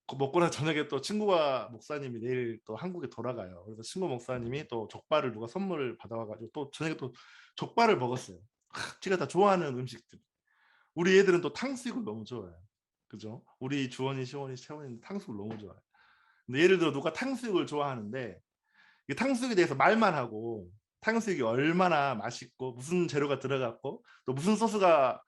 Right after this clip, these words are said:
무슨 소스를 썼고 계속 뭐 듣기만 하고 보기만 해. 여러분, 이렇게 우리가, 우리 가족들이 즐겨 먹는 메뉴들,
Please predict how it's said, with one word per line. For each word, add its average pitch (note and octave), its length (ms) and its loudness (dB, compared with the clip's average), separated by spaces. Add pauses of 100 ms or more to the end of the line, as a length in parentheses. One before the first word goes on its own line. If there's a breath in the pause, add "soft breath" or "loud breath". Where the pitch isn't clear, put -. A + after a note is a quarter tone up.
(380 soft breath)
무슨 F3 240 -2
소스를 G3+ 320 -4
썼고 F3+ 440 -4
계속 F3 200 2
뭐 - 100 0
듣기만 A#3+ 460 6
하고 C3+ 360 2
보기만 D#3+ 420 0
해. G2 160 -10 (800)
여러분, C3+ 320 -2 (300 soft breath)
이렇게 G3+ 340 8
우리가, E3 560 6
우리 E3 140 -2
가족들이 D3+ 480 -4
즐겨 D3 200 -2
먹는 D3 240 -4
메뉴들, B2+ 400 -8